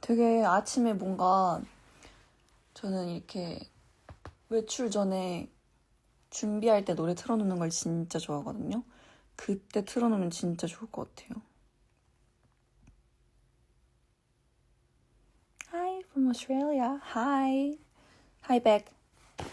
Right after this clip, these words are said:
from Korea. Ooh,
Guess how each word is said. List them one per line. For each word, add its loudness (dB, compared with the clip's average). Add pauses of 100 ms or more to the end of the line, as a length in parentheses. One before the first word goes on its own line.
(400)
from -2
Korea. -2 (2750)
Ooh, -4